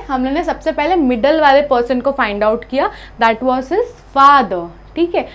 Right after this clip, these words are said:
पापा के ही वजह से लड़का और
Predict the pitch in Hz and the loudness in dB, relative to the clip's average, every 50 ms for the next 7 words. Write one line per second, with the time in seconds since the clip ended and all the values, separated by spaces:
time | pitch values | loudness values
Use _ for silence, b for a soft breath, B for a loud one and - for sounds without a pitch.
0 | B B B - - 247 240 - - 294 311 320 320 330 330 320 320 403 403 302 | B B B 0 2 4 4 4 4 2 2 2 2 0 0 2 4 4 4 4
1 | 269 247 240 254 254 262 262 349 392 370 311 240 220 220 220 220 - 302 339 - | 4 2 2 2 0 0 0 0 2 2 4 4 4 2 0 0 0 2 2 2
2 | - - - 247 254 330 480 539 | 0 2 4 4 6 4 2 0